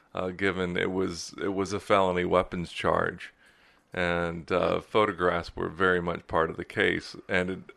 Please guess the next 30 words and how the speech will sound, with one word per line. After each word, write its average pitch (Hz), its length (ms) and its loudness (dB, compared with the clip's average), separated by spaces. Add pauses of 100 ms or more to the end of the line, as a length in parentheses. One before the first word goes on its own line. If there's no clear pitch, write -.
(240)
involved 92 580 4
a 92 180 2
school 95 420 0
zone, 90 420 2 (580)
a 92 160 2
felony 104 360 4
weapons 95 380 2
charge, 90 520 4
and, 85 360 -4
and 90 220 -2
on, 95 380 0
you 95 160 -2
know, 87 340 -4
in 104 160 -2
a 101 40 -2
school 92 340 -4
zone, 82 400 -2 (460)
and 87 280 -4
then 87 520 -2 (100)
photographs 90 540 4
were 82 60 -14
very 87 200 0
much 85 320 -4
a - 80 -12
part - 460 0
to, 80 180 -10 (340)
for, 90 500 2
you 90 120 -6
know, 87 180 -4
the, 85 380 -4